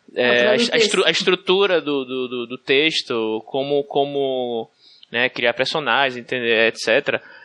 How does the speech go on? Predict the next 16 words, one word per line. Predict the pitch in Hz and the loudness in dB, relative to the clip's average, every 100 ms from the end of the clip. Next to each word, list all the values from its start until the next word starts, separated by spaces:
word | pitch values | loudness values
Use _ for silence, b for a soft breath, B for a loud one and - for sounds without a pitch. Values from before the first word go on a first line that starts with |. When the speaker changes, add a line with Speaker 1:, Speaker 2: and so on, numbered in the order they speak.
| B | B
Speaker 1:
Mas | 135 | -2
às | 135 | 0
vezes | 147 | 0
você | 160 180 | -2 -4
não | 170 | -4
tem | 170 170 | -2 -2
ama-, | 170 170 | 0 -2
ama-, | 147 156 147 139 131 135 131 | 0 0 0 2 0 0 -2
ama-, | 135 110 - | -6 -10 -12
você | - | -6
não | 147 | -2
amadureceu | 151 156 165 165 165 | 0 0 0 0 -2
suficientemente | - 180 175 160 156 147 170 | -2 -2 0 -2 0 -2 0
na | 165 202 | 0 2
língua | 196 208 | 2 0
portuguesa, | 202 185 165 139 139 196 | 0 -2 0 2 2 0